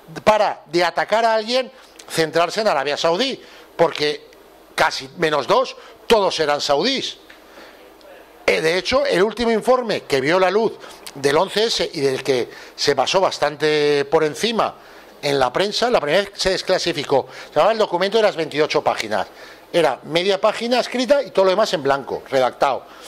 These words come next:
Resulta que eran veintinueve páginas, mira si estaba redactado.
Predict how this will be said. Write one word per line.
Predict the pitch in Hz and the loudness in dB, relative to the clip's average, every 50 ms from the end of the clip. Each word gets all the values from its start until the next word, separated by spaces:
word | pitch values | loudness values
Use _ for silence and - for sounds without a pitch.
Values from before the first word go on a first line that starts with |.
| - - - - - - - | -20 -20 -20 -20 -20 -14 -4
Resulta | - 156 156 170 208 214 | 0 2 2 4 4 2
que | 214 | 2
eran | 233 240 233 | 2 0 2
veintinueve | 208 202 185 156 - 156 160 156 139 | 0 -2 -2 -2 0 0 2 2 2
páginas, | - 127 107 - 117 110 107 95 - - - - - - | 2 0 -2 -2 0 0 0 -2 -2 -6 -18 -18 -8 -2
mira | - 151 160 | 0 0 0
si | 180 | 0
estaba | 165 - - 175 180 202 | 0 0 2 2 2 2
redactado. | 202 190 156 120 - - - 135 123 98 - | 2 2 0 0 0 0 0 0 0 0 -4